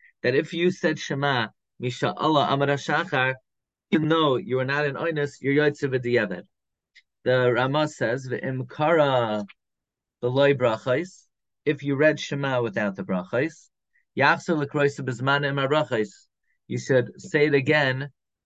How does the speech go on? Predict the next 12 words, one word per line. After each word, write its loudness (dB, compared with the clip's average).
"Bizmana" 0
with -4
the -4
brachos, -2
"Ein -2
l'kaman -2
siman -8
samach." -2
So -4
yesterday 4
we 4
saw -2